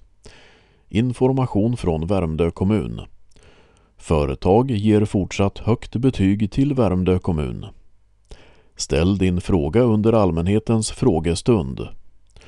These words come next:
Lyssna på senaste kommunstyrelsemötet, webben.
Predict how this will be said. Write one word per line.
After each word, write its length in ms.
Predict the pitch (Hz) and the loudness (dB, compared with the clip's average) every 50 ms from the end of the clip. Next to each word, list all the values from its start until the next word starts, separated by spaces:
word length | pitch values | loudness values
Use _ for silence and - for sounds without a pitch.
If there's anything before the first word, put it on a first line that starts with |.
| - - - - _ _ - | -20 -20 -20 -20 _ _ -8
Lyssna 380 | - 73 71 73 - - 90 90 | -4 -4 -4 -4 -2 -2 -4 -2
på 160 | - 98 95 | -2 -2 0
senaste 440 | - 107 90 87 95 101 - 113 107 | 0 0 0 2 0 0 0 -2 -2
kommunstyrelsemötet, 1500 | - 127 120 117 101 87 87 - - 87 87 82 90 90 - - 87 90 98 117 - - 135 131 - - - - - - - - | 0 0 0 0 0 -2 -4 -4 -2 -2 0 0 -2 -2 -2 -2 0 0 0 0 0 0 -2 -2 -4 -8 -18 -18 -18 -18 -16 -10
webben. 540 | - 76 87 92 90 85 76 64 55 50 | -4 -2 0 0 0 -2 -4 -6 -8 -10